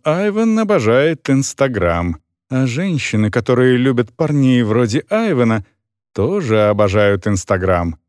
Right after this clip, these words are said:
И он опубликовал фотографию старого Б М В, стоящего в гараже у его родителей в Манзаните. Подпись, конечно, сексистская и адресована тебе. «Хорошо быть дома, детка.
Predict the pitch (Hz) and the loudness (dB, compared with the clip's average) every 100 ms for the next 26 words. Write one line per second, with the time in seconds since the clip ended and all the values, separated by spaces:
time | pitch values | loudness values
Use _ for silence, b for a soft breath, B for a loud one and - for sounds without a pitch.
0 | _ 101 107 120 117 117 - 113 110 104 | _ 0 2 2 2 -2 -4 -4 -2 -2
1 | 101 113 107 107 - 104 104 107 104 110 | 0 2 2 0 -2 -4 0 0 0 0
2 | 104 95 - 113 110 113 110 120 131 147 | -2 -2 -2 0 2 0 0 0 0 0
3 | 139 127 92 85 - 95 98 92 - 104 | 0 0 0 -4 -4 -2 0 0 -4 -2
4 | 104 98 104 104 101 107 107 104 107 104 | -2 0 0 0 2 2 2 2 2 2
5 | 107 120 120 110 107 98 110 110 101 110 | 0 -2 0 0 0 0 0 0 0 0
6 | 104 90 80 90 85 _ _ _ _ _ | 0 -2 -4 -8 -8 _ _ _ _ _
7 | _ - 285 - 135 - 123 117 120 - | _ -10 -10 -6 -6 -2 0 2 0 0
8 | 110 95 104 - - 214 - - 165 156 | -4 -2 -4 -6 -8 -8 -8 -2 0 0
9 | - 185 226 269 254 262 - - 131 135 | -2 -4 0 -2 -2 -4 -2 0 0 2
10 | 139 135 - 117 92 85 76 _ _ _ | 0 0 -2 -2 0 -2 -4 _ _ _
11 | _ _ - 101 101 - - 311 277 180 | _ _ -4 -2 -2 -4 -4 -4 -2 -2
12 | 220 156 104 117 110 101 95 87 90 82 | -2 -4 0 2 2 0 -2 -2 -4 -4
13 | - 85 | -8 -10